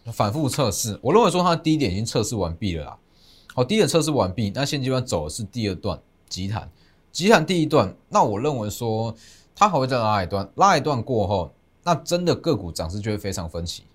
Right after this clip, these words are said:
它会开始震。所以其实包含说，不管你是有持股还是满手资金的投资人，现阶段对于一些比较直优的电子类股，绝对都是好的入手点，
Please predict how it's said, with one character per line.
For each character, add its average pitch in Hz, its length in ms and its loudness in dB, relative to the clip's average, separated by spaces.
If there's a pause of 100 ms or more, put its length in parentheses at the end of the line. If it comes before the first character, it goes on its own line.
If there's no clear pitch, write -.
(800)
它 131 120 -4
会 127 60 -4
开 110 100 -6
始 92 120 -10
震。 85 160 -14 (1900)
所 277 160 4
以 254 40 6
其 208 120 2
实 180 80 0
包 190 240 6
含 151 220 4
说， 156 180 0
不 156 140 0
管 170 180 8
你 101 80 0
是 147 280 -2
有 113 180 0
持 131 240 -4
股 113 320 -2
还 - 100 -6
是 104 800 -2
满 113 140 0
手 135 140 0
资 104 120 -4
金 135 120 -2
的 117 40 -2
投 90 200 -6
资 107 160 -6
人， 85 160 -6 (560)
现 247 200 0
阶 151 200 0
段 139 260 0
对 139 180 2
于 123 40 0
一 - 20 0
些 117 160 0
比 104 60 -6
较 113 120 -2
直 98 280 -4
优 107 160 -2
的 95 80 -2
电 123 180 -4
子 82 140 -8
类 87 180 -2
股， - 180 -16 (300)
绝 127 160 -4
对 151 180 -2
都 120 220 -2
是 107 340 -4 (680)
好 92 180 -4
的 90 80 -2
入 110 220 -2
手 82 120 -6
点， 82 200 -10